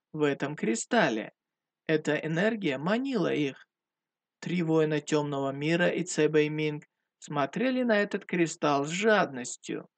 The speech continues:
"Черт, где молодой господин?" "Цэ Бэйминг вот-вот возьмет кристалл", сказал один воин темного мира, находящийся на первом небе сферы бедствия. Остальные два воина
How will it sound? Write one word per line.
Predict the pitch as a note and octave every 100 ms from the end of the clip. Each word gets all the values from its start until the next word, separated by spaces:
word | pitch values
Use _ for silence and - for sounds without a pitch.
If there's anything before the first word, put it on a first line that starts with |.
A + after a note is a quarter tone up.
| _ _ _ _ _ _
"Черт, | - - - A#3+ F3+
где | F3 G#3+ A3+
молодой | A3 A3 A3 A3
господин?" | A#3 - B3+ A#3 F3+ D#3 - _ _ _ _ _ -
"Цэ | D3 D3+
Бэйминг | C#3+ C#3 D#3 G3 G3+ F#3+
вот-вот | C#3 D3 - C4 C4
возьмет | A3 G#3+ G#3+ G#3
кристалл", | - A#3+ - - A3+ C3 - _ _ _ _ _ _
сказал | - - C3 C#3+ G#3+ A#3
один | G3 F#3+ G3+
воин | F#3 F3 F3+ F3 F3+ _ _ _ -
темного | D3+ D3 D3+ F3+
мира, | A3 A#3 D#3 C3
находящийся | C3 - A#2 E3 G#3 - G#3+ - G3 F#3+ - _ _ -
на | C#3+
первом | - B3 B3 A#3+ G#3+
небе | E3 E3 E3
сферы | - - D3 D#3+
бедствия. | G#3 G#3 - - B2 A2 - - _ _ _ _ -
Остальные | F3 - D#3 D3+ D#3+ A#3
два | B3+ A#3 A3+
воина | G3+ E3+ C3 A#2 A2+